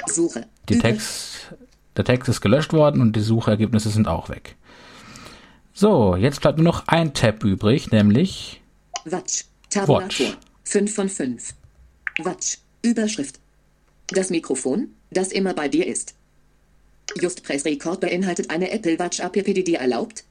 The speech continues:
Speaker 1: überall aufzunehmen, selbst wenn dein iPhone nicht in der Nähe ist. Es bietet die Möglichkeit, auf Knopfdruck oder im Hintergrund aufzunehmen und deine Aufnahmen anzuhören, alles von dem Handgelenk aus.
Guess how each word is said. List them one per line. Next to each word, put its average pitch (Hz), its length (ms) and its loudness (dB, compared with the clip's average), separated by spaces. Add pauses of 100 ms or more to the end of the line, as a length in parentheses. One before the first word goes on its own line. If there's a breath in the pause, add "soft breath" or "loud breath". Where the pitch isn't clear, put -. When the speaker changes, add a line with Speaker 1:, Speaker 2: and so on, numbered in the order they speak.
(120)
Speaker 1:
überall 170 400 0
aufzunehmen, 170 720 -2 (160)
selbst - 360 -2
wenn 180 100 0
dein 165 180 -2
iPhone 165 300 -4
nicht 160 200 -6
in 165 120 -2
der 175 120 0
Nähe 185 220 0
ist. 131 300 -8 (380)
Es 196 160 -2
bietet - 260 0
die 127 60 2
Möglichkeit, 139 680 0 (240)
auf 156 200 -6
Knopfdruck - 520 -6
oder 165 180 0
im 165 100 -2
Hintergrund 165 640 0
aufzunehmen 156 600 -2
und 185 220 -4
deine 165 220 -4
Aufnahmen 185 520 -2
anzuhören, 151 640 -4
alles 208 300 0
von 175 120 -2
dem 185 180 -2
Handgelenk 190 560 -2
aus. 135 300 0